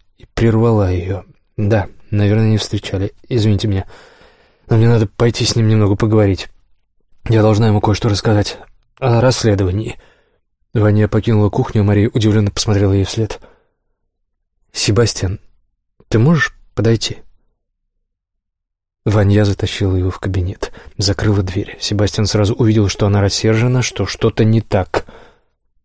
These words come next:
"В чём дело? Что случилось?" — спросил он, как только она закрыла дверь. "Чем ты, чёрт возьми, занимаешься?" —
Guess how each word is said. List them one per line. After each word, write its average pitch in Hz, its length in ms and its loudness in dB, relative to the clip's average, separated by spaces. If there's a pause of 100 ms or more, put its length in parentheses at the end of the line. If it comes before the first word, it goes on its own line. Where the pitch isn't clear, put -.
"В - 100 -20
чём 95 260 -2
дело? 90 280 -6 (320)
Что - 220 -2
случилось?" — - 560 -4 (120)
спросил - 440 -4
он, 113 120 2
как 101 160 -4
только 104 180 -2
она 101 100 0
закрыла 104 320 0
дверь. 110 240 -4 (380)
"Чем 131 360 0
ты, - 280 -4 (320)
чёрт 139 360 -4
возьми, 135 320 0
занимаешься?" — 143 840 -2